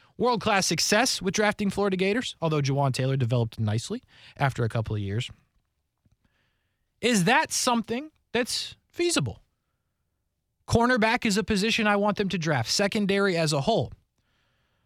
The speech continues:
But is this a guy that you could put at your left guard and be a staple next to Luke Fortner for five, six, seven, eight years or more? And I know you have a Ben Bartch,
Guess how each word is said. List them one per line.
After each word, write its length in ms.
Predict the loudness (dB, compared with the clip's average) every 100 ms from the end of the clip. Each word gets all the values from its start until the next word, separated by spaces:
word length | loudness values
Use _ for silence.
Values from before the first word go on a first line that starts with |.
| _ _
But 140 | 0
is 100 | 2
this 220 | 0 0
a 80 | 2
guy 240 | 4 4
that 100 | 4
you 160 | 2 0
could 180 | -2 0
put 200 | 0 0
at 120 | 0
your 100 | 0
left 280 | 2 0 0
guard 380 | 2 2 0 -6 -20 _ _ _
and 140 | 0
be 180 | 2 2
a 40 |
staple 640 | 2 0 0 0 2 2 2
next 460 | 2 2 2 2
to 100 | -2
Luke 240 | 0 0 0
Fortner 460 | 0 0 0 -2 -4 _ _ _ _ _ _ _ _ _ _
for 140 | -4 2
five, 260 | 4 4
six, 220 | 2 0
seven, 280 | 0 0 0 0
eight 320 | 2 2 0
years 420 | -2 -2 -2 -2
or 200 | 0 2
more? 400 | 4 4 2 0 -4 _ _ _ _ _ -4
And 100 | 0
I 80 |
know 220 | 2 2 2
you 160 | 2
have 180 | 2 2
a 80 | 2
Ben 240 | 2 2
Bartch, 460 | 2 2 0 -6